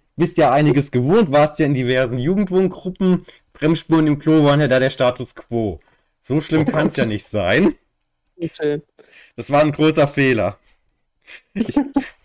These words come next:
Speaker 1: <laughs> ja, ich bin da reingekommen, dachte mir, "Uh, das stinkt doch ganz schön." Ich trag sogar ja noch im Moment Maske, einfach weil's mir, weil's mir sicherer, äh, ähm, ist und weil ich auch einfach keinen Bock hab, dass die Kunden da,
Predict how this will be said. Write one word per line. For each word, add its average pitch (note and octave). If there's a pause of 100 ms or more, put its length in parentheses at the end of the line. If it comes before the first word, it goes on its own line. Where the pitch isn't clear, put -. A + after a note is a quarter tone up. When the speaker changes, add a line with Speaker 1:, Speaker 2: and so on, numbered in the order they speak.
(640)
Speaker 1:
<laughs> -
ja, C#3+
ich G3
bin D#3+
da D3
reingekommen, D#3
dachte D3+
mir, B2+
"Uh, A3+
das A2+
stinkt D3
doch F3
ganz A2+
schön." C#3+ (480)
Ich C#3+
trag F3
sogar E3
ja D#3
noch D3
im D#3
Moment C#3+
Maske, D#3 (680)
einfach C3+
weil's C#3+
mir, C#3
weil's C#3
mir C#3
sicherer, B2
äh, G#2+ (200)
ähm, A#2
ist D3
und A#2
weil A#2+
ich B2
auch A#2+
einfach B2
keinen A2+
Bock B2+
hab, B2+
dass -
die G2+
Kunden B2
da, A2+